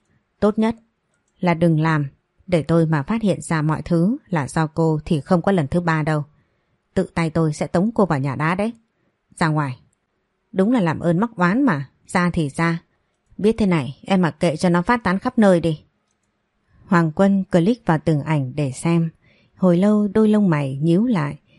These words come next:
anh mới đưa tay lên bóp trán. Mắt vẫn không rời màn hình. Khuôn mặt này rõ ràng là của Mai Uyên. Còn gã đàn ông kia là ai, anh hoàn toàn mù tịt. Tuy nhiên,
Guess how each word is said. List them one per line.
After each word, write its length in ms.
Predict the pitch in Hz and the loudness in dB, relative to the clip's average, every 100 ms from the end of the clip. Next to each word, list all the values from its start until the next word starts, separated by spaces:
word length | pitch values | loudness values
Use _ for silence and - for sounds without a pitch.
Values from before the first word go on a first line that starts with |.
| _ | _
anh 220 | - 196 | -2 2
mới 300 | 175 170 208 | 4 2 2
đưa 160 | 202 185 | 2 0
tay 180 | 175 170 | 2 0
lên 300 | 170 165 156 | 2 0 0
bóp 140 | 214 226 | -2 -4
trán. 380 | - 165 160 240 - _ _ _ - | -2 0 0 -2 -6 _ _ _ -6
Mắt 220 | 254 262 | -4 -2
vẫn 220 | 190 196 | -2 -2
không 260 | 247 233 220 | -2 0 0
rời 260 | - 165 147 | 0 0 2
màn 200 | 147 139 | 0 0
hình. 320 | 151 143 131 - _ _ _ | 0 -2 -2 -8 _ _ _
Khuôn 260 | - 247 214 | 0 2 4
mặt 140 | 156 - | 0 0
này 300 | 151 143 139 | 0 0 -2
rõ 240 | - 247 254 | -2 -2 0
ràng 280 | 160 147 135 | 0 0 -2
là 180 | 151 | -2
của 360 | 143 - 156 131 | -4 -2 -2 0
Mai 200 | 151 165 156 | -2 -2 0
Uyên. 260 | 175 170 156 _ _ _ _ | 2 2 0 _ _ _ _
Còn 200 | - 180 | 0 0
gã 260 | 170 170 247 | 0 -2 -2
đàn 200 | 214 156 | 0 0
ông 220 | 202 220 | 2 0
kia 200 | 208 226 | 2 0
là 200 | 202 143 | 2 -2
ai, 360 | 127 180 185 180 | -2 -2 0 -2
anh 260 | 175 180 180 | -2 0 -2
hoàn 240 | - 156 139 - | -2 0 -2 -2
toàn 300 | 147 135 131 | -2 -2 -2
mù 200 | 151 143 | -2 -2
tịt. 260 | - 160 143 _ _ _ _ _ _ - | -2 -2 -4 _ _ _ _ _ _ 0
Tuy 140 | 175 | 2
nhiên, 320 | 165 165 156 | 4 4 2